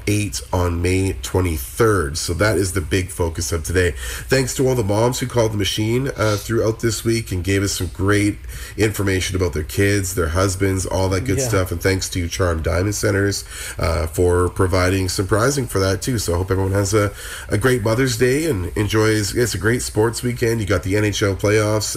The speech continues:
Speaker 1: uh, ongoing, the Derby on Saturday. There's a big U F C card Saturday night. F one is in Miami for a Grand Prix this weekend. Tons of stuff to sink your teeth into.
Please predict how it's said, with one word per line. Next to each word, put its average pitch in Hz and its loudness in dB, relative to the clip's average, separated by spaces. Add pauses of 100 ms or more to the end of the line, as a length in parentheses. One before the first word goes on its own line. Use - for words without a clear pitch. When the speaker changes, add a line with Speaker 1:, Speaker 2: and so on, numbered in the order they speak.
Speaker 1:
uh, 92 2
ongoing, 101 2
the 92 0
Derby 101 0 (380)
on 98 2
Saturday. 101 2
There's 90 -2
a - -4
big 95 0
U 95 2
F 85 0
C 113 -4
card 107 2
Saturday 104 0
night. 101 0
F 101 -2
one 98 2 (240)
is 95 0
in 92 0
Miami 98 2
for 107 4
a 104 2
Grand 101 0
Prix 104 0
this 101 -2
weekend. 101 2 (340)
Tons 131 2
of 113 -2
stuff 85 0
to 85 -6
sink 82 -4
your 80 -4
teeth 78 -4
into. 76 -2